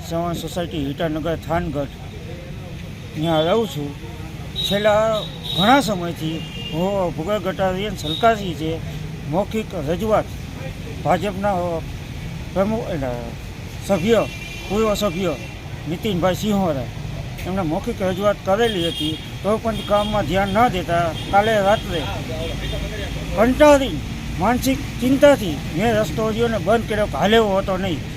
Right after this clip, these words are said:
એ હાટનથી મેં રસ્તો બંધ કર્યો હતો. તો નીતિનભાઈ સિંહોરા પૂર્વ સભ્ય ભાજપના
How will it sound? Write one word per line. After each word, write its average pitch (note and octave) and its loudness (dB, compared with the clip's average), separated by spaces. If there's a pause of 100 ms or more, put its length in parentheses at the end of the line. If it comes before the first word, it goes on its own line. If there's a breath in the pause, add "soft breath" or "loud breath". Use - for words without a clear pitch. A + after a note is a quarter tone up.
(100)
એ A#3 4
હાટનથી G#3+ 4
મેં G#3+ -2
રસ્તો G#3 -2
બંધ A3+ 0
કર્યો F#3+ 0
હતો. D#3+ -2 (400 loud breath)
તો F3+ 0
નીતિનભાઈ G#3+ 2
સિંહોરા A3 2 (960)
પૂર્વ A#3 6
સભ્ય G3+ 0 (640)
ભાજપના F#3+ 4